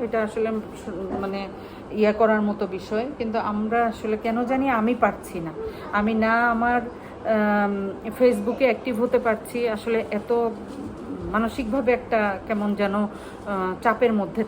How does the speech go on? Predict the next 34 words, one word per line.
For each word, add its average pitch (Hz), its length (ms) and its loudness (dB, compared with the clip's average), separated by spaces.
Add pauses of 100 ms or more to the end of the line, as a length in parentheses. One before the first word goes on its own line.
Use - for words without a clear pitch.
থাকতে - 240 -4
হয়, 180 220 -2
কেমন 233 220 0
যেন 240 160 0
একটা 220 260 -4
কষ্ট 233 260 -2
লাগে 170 360 0
আর 160 60 -4 (120)
কি। 175 80 -8 (400)
যে 220 120 4
কারণে 233 400 4
আমি 226 320 0
আমার 208 360 0
একটা 214 240 0 (100)
ছোট্ট 220 220 0
উদ্যোগ 214 400 4
আছে, 202 280 2
আপনারা 208 360 0
সেটাও 214 420 2
জানেন। 202 360 0 (420)
আমি 208 200 2
আমার 220 180 4
উদ্যোগেও 214 460 4
এখনও 220 600 0 (400)
শুরু 240 200 2
করতে 254 260 4
পারিনি। 202 560 0
গত 208 180 0
মাস 208 380 0
থেকে 220 320 2
যে 220 120 2
স্টপ 214 340 0 (160)
করেছি, 233 500 2 (580)
উম, 196 460 -2